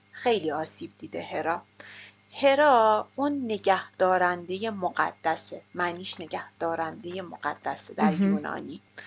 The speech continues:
Speaker 1: ام، زئوس بارها تلاش می‌کنه هرا رو به دست بیاره، اما نمی‌تونه. خیلی براش مهم بوده که این ملکه به اندازه شأن پادشاهی خودشه، به دستش بیاره،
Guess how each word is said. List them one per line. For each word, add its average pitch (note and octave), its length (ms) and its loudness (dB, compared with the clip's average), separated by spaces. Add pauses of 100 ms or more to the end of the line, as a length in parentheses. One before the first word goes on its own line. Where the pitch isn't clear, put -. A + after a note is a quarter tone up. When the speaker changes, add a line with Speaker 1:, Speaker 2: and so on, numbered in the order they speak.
(500)
Speaker 1:
ام، C#4 640 4 (580)
زئوس C#4 500 2
بارها A3+ 720 6
تلاش G#3+ 540 2
می‌کنه E3 520 -8 (100)
هرا F#3 300 2
رو G#3+ 100 2
به D#3 120 2
دست D3+ 460 -4
بیاره، - 400 -6 (440)
اما G#3+ 140 -8
نمی‌تونه. - 480 -18 (460)
خیلی - 420 4
براش E3+ 360 4
مهم F#3 280 -8
بوده A3 200 -8
که G3+ 200 -8 (140)
این B3+ 240 -2
ملکه F3+ 880 2 (280)
به F#3+ 120 6
اندازه F#3+ 680 0
شأن A3+ 400 2
پادشاهی D#3+ 800 -4
خودشه، - 540 -8 (360)
به F#3 100 6
دستش - 560 2
بیاره، - 400 -10